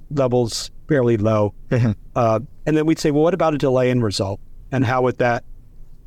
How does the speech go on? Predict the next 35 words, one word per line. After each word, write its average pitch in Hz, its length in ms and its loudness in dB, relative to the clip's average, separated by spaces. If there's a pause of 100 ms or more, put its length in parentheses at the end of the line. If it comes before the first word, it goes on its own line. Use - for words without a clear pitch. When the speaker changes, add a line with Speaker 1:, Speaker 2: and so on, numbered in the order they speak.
(260)
Speaker 1:
um, 117 400 0 (500)
what, 143 280 0
what 143 200 0
harm 139 300 0
would 120 140 0
that 127 240 0
cause? 107 440 0 (120)
And 127 240 0 (160)
are 131 160 2
there 123 260 2
maybe 123 260 0
differences 127 500 0
between 120 540 0 (840)
a 135 80 0
delay 123 320 2
where 117 120 2
you 113 100 4
just - 220 -4
run 117 140 2
the 107 100 -2
te-, - 200 -12 (100)
for - 140 -4
s-, - 140 -4 (140)
for 139 80 -2
some 175 440 2 (580)
tests, - 880 -4 (220)
not 139 220 0
troponin 123 440 0
specifically, 120 520 0
but 117 200 -2 (120)
if - 140 -4
you 123 60 2
had 127 140 2
to, 120 60 2
say, 110 360 0